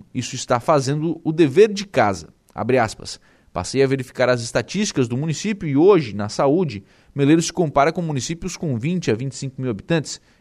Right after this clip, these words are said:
e consegue atender a demanda de exames médicos. O mesmo acontece na educação. Ganhamos notori-, notoriedade na mobilidade,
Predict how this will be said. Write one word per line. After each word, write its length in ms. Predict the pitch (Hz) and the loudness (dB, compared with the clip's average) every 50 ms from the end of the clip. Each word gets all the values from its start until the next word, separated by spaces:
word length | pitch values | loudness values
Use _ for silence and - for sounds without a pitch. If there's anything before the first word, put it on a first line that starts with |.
| _ - | _ -18
e 20 | |
consegue 440 | - - 277 220 - - 185 180 156 | -10 -6 -6 -4 0 0 2 2 2
atender 320 | 139 - 143 135 143 147 147 | 0 -2 -2 -2 2 2 2
a 20 | |
demanda 380 | 143 139 123 117 127 147 160 151 | 2 2 0 0 -2 0 -2 -2
de 100 | 135 139 | -2 -2
exames 340 | 127 113 135 151 151 127 | -2 -2 -2 -2 -2 -4
médicos. 600 | 123 127 135 143 135 113 87 - - - - - - | -2 0 2 2 2 0 -2 -8 -18 -20 -20 -18 -12
O 60 | - | -8
mesmo 220 | 110 104 98 107 120 | -6 -6 -4 -6 -6
acontece 420 | 139 160 160 147 - 143 143 143 | -6 -8 -6 -2 0 0 0 0
na 80 | - 156 | -2 -4
educação. 540 | 156 151 - 180 170 - - 175 151 110 - - _ _ - | -4 0 0 0 2 2 2 2 2 0 -4 -12 _ _ -8
Ganhamos 380 | - 104 104 104 107 107 104 | -6 -4 -4 -2 -4 -4 -4
notori-, 340 | 123 123 120 127 123 120 117 | -6 -6 -4 -4 -4 -4 -4
notoriedade 640 | - 127 156 165 - 160 143 131 117 113 107 107 | -6 -6 -6 -2 0 0 0 2 2 2 0 0
na 100 | 113 110 | -2 -2
mobilidade, 680 | 110 117 117 131 160 175 180 151 156 147 151 147 - | -2 -2 -4 -6 -8 -4 2 4 6 6 6 2 -2